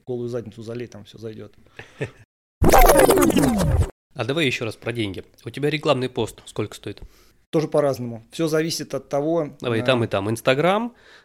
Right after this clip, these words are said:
Speaker 2: у тебя там больше ста тысяч подписчиков, да?
Speaker 1: Мгм.
Speaker 2: И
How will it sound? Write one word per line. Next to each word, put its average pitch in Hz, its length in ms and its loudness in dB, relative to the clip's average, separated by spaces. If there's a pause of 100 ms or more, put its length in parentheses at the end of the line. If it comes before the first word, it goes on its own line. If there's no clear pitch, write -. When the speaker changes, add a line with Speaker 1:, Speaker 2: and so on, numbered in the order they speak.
Speaker 2:
у 147 60 -8
тебя 147 320 -2
там 127 320 -4
больше 135 300 -2
ста 127 220 -2
тысяч - 480 -8
подписчиков, 113 580 -6
да? 127 240 -4 (140)
Speaker 1:
Мгм. 120 300 -12
Speaker 2:
И 156 600 -2